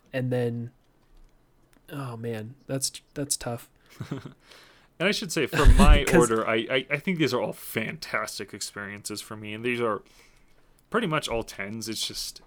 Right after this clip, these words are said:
Speaker 2: the only reason Left Behind is last is because it's short, and because, you know, <laughs> it's just a two-hour little thing, but that doesn't mean, you know, I, I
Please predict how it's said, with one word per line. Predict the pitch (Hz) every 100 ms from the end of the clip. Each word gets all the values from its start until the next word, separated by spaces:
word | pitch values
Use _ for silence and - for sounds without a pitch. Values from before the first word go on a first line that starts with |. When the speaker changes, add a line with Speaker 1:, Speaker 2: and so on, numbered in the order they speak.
| _
Speaker 2:
the | 117 135
only | 151
reason | 151 143 113
Left | 113 -
Behind | 110 107 113
is | 101
last | 110 113 -
is | 110
because | 123 123 98
it's | -
short, | - 110 107
and | - 110
because, | 101 107 - -
you | 117
know, | 107 139 185 _ - -
<laughs> | - - _
it's | 131
just | 120 113
a |
two-hour | 110 117 107
little | 107 104
thing, | 120 107 104
but | 104 98
that | 104
doesn't | 104 98 90
mean, | 101 101 - _ _ -
you | 107
know, | 95
I, | 110 110 -
I | -